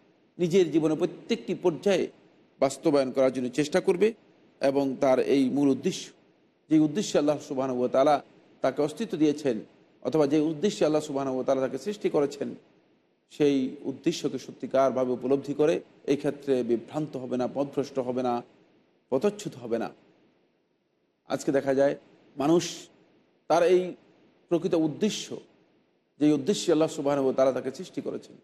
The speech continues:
সেই উদ্দেশ্য থেকে এমনভাবে বিচ্যুত হয়ে গিয়েছে, অনেকেই জানে না যে এই পৃথিবীতে তার আসলে করণীয় কী। অনেকেই এটি উপলব্ধি করে না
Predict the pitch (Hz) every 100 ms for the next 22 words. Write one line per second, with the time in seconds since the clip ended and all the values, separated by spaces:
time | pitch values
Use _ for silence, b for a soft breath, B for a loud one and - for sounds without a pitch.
0 | _ _ _ _ _ _ _ _ 185 165
1 | 139 196 - 165 151 156 139 180 190 170
2 | 147 160 - 156 143 135 123 117 - -
3 | _ _ _ _ _ _ _ _ _ -
4 | 160 160 202 143 120 135 139 113 - _
5 | _ _ _ _ 160 156 143 165 170 160
6 | 156 156 156 165 156 202 190 127 - -
7 | _ _ _ _ _ _ _ - 165 165
8 | 208 202 185 220 185 214 220 226 160